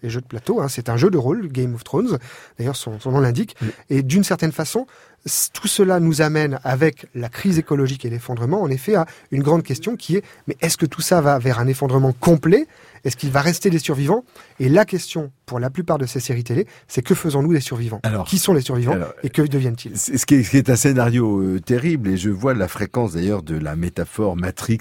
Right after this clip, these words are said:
Speaker 2: la matrice, vous disiez. Mais alors, ma dernière question sera plutôt aux politistes que vous êtes, Erwan Lecoeur. Est-ce que le grand enjeu pour nous aujourd'hui, euh, c'est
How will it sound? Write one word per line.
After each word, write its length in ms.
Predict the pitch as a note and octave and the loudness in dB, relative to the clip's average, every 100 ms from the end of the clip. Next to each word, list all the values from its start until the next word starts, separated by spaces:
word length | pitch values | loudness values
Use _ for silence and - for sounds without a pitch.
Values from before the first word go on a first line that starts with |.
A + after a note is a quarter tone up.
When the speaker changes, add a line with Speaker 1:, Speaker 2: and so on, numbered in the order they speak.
| - | -4
Speaker 2:
la 80 | D#2+ | -4
matrice, 560 | F#2+ - - G2 - | -4 -4 -4 -4 -6
vous 160 | F2 F2 | -8 -8
disiez. 460 | E2 F2 F#2+ C3+ C#3 - - - | -6 -4 0 0 -2 -12 -20 -6
Mais 140 | A2+ A#2+ | 2 4
alors, 180 | A#2 | 4
ma 140 | A#2 B2+ | 2 2
dernière 300 | C#3+ B2+ - | 2 0 0
question 300 | C3 - D3+ | -2 0 -2
sera 180 | - G#2 | -2 -4
plutôt 400 | A2+ - B2 G2 | -6 -2 0 0
aux 40 | |
politistes 800 | - G#2 G2+ - D3+ - - F2 | 0 -2 -2 -4 -4 -4 -6 -4
que 140 | - | -4
vous 280 | F2 F2+ F2 | -4 -2 0
êtes, 200 | A2 - | 0 0
Erwan 280 | F#2+ G2+ G2 | 0 0 0
Lecoeur. 520 | G2 - D3 E3 C#3 - - - - | -2 0 2 2 -2 -8 -20 -18 0
Est-ce 180 | C#3+ - | 0 4
que 80 | C3+ | 4
le 160 | C3 | 6
grand 320 | A2+ B2+ C#3 | 4 4 4
enjeu 400 | B2 G#2+ G#2 A#2 - - - _ _ - | 2 2 2 0 0 -10 -20 _ _ -6
pour 240 | G#2+ F#2+ | 0 4
nous 200 | D3 D#3 | 6 6
aujourd'hui, 720 | F2+ F2 A2 A#2 C#3+ F#3 G3 - - _ _ - | 2 0 0 0 -2 -4 -6 -10 -20 _ _ 0
euh, 220 | A#2 A2 G2+ | 2 2 -2
c'est 360 | - - - | -4 -4 -2